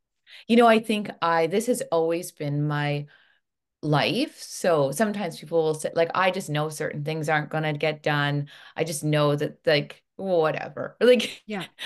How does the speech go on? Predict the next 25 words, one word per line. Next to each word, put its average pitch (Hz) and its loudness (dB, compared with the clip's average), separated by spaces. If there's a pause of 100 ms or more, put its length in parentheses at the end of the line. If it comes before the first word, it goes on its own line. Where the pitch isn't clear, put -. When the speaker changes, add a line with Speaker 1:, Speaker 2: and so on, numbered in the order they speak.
(260)
Speaker 1:
um, 190 6
Speaker 2:
You're, 277 8
there's 294 6
so 320 8
much 359 6
compassion 233 4
and 185 4
grace. 190 4
Speaker 1:
there's 269 4
Speaker 2:
There's 185 0
gotta 277 4
be. 185 2
Speaker 1:
<laughs> 156 0
it - -14
just - 4
is. 208 2 (460)
Um, 180 2 (460)
but, 214 4
you 208 2
know, 185 6
we 202 -2
went 202 0
out 180 -2
for 170 -2
dinner. 165 0